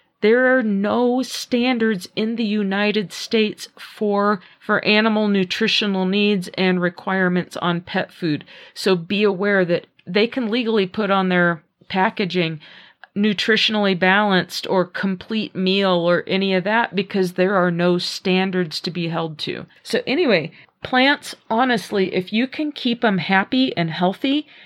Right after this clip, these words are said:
and you just take a small amount of time to just make sure that you're getting something that you can care for properly, it's gonna thrive and it's gonna do well and it's gonna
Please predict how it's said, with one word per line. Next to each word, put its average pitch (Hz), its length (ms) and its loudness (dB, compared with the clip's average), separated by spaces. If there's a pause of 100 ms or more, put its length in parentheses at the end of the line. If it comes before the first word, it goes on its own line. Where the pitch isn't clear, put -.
(200)
and 208 380 2
you 233 140 -2
just 302 260 -2
take - 380 0 (220)
a 226 280 0 (180)
small 233 1080 -2
amount 190 360 2
of 170 100 -2
time 160 500 -2 (480)
to - 160 0
just 269 360 -2
make 233 260 0
sure 214 260 2
that 190 200 -2
you're 190 100 0
getting 240 420 -4
something 208 480 -2
that - 200 -6
you 202 140 0
can 262 240 -6
care 220 320 0
for 214 240 -2
properly, 202 800 0 (400)
it's 233 240 -2
gonna 190 260 0
thrive 254 920 0 (300)
and 185 140 4
it's 175 160 -2
gonna 170 240 -4
do 226 340 -4
well 226 500 2 (300)
and 190 180 4
it's 180 160 -2
gonna 175 440 2